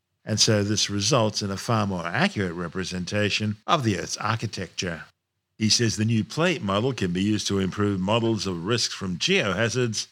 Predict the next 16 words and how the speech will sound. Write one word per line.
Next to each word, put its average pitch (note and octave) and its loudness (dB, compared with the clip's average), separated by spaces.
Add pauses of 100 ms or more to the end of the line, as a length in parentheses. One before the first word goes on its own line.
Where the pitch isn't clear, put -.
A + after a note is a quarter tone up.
(100)
The G#2+ -6
orogeny G2+ 0
model A#2+ 2
can F#2+ -4
be F#2+ -4
used A2 0
to - -4
understand G#2 2
geodynamic G2+ 0
systems B2 2
and E2+ -4
better G#2 2
model F#2 0
the G2+ -2
Earth's G#2 0
evolution. A#2+ 2